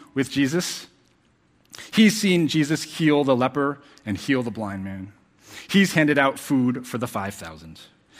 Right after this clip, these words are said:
He's seen Jesus restore a dead girl to life. And Peter has,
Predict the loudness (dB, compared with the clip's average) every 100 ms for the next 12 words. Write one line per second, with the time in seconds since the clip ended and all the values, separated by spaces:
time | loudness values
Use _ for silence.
0 | -20 -10 2 2 2 2 2 2 0 -2
1 | -4 -4 0 2 2 0 -6 -12 -6 0
2 | 0 0 -6 -6 -8 -10 -14 -20 -20 _
3 | _ _ -20 -20 -14 -4 -2 4 4 4
4 | 2 2 2 0 -2